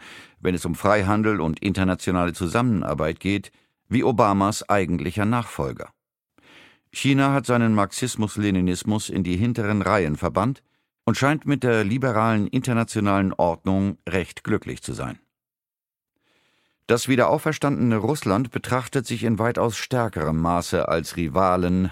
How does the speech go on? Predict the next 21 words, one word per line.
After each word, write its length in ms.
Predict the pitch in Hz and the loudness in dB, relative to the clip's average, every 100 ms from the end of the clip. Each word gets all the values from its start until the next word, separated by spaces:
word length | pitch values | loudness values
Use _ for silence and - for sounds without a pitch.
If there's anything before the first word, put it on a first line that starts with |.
| - | -4
der 100 | 80 | -6
globalen 640 | 76 78 67 87 85 82 80 | -2 -4 0 0 0 0 -2
liberalen 540 | 76 78 95 90 82 | -2 0 0 0 0
Ordnung. 480 | - 92 95 90 - _ _ _ _ _ _ | -2 -4 -2 -2 -4 _ _ _ _ _ _
Doch 140 | 120 | -2
obwohl 360 | 113 110 104 170 | 0 0 0 0
es 100 | 165 | 0
seine 180 | 151 143 | 0 2
militärische 720 | 127 113 - 135 147 147 127 | 2 0 -2 -4 -2 -2 0
Macht 260 | 120 123 - | -2 -2 -6
zurückgewonnen 720 | 107 143 104 76 78 82 82 | -6 -4 -2 -2 -2 -2 -2
hat, 220 | 113 - _ _ _ _ | -4 -6 _ _ _ _
ist 240 | - 117 - | -4 -2 0
es 260 | 104 - - | -2 -2 -2
ideologisch 920 | 127 101 101 95 92 90 82 117 - - | 0 2 2 2 2 0 -2 -6 -6 -2
bankrott. 640 | 113 113 - - - - _ _ _ _ _ _ _ _ _ _ _ | -2 -2 -6 -8 -8 -20 _ _ _ _ _ _ _ _ _ _ _
Wladimir 520 | - 117 143 147 139 127 | 0 2 4 4 2 0
Putin 520 | - 113 110 117 127 | -2 -2 0 0 0
ist 260 | 82 - | -2 -2
in 120 | 110 104 | -2 0
Russland, 680 | 101 101 101 110 131 - | 0 0 0 0 -2 -6